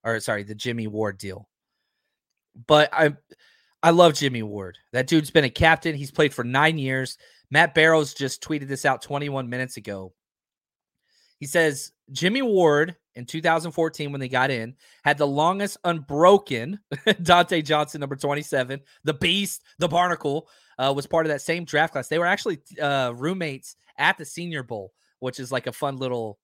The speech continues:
tidbit. Dante Johnson and Jimmy Ward were, uh, roommates at the Senior Bowl. Now, the longest tenured forty-niner goes to Eric Armstead by two years. Next up is the twenty seventeen crew.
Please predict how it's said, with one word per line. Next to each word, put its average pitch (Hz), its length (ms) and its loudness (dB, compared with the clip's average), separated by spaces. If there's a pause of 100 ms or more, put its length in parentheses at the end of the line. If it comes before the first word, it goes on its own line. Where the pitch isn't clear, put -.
tidbit. 113 380 -6
Dante 180 320 -2
Johnson 165 480 -4
and 127 80 -10
Jimmy 156 220 -4
Ward 139 280 -2
were, 107 140 -12 (460)
uh, 113 320 -2
roommates 143 600 -2
at 139 200 -4
the 127 60 -18
Senior 135 340 -12
Bowl. 92 260 -16 (880)
Now, 196 600 4
the 165 240 -6
longest 202 880 0 (240)
tenured 190 400 -6
forty-niner 156 760 -4 (320)
goes 156 240 -4
to 170 120 -6
Eric 175 220 0
Armstead 165 500 -4 (120)
by 139 140 0
two 185 220 -10
years. 139 500 -6 (460)
Next 160 360 -2
up 175 180 0
is 147 120 -10
the 131 60 -20
twenty 170 280 -6
seventeen 165 560 -6
crew. 131 420 -8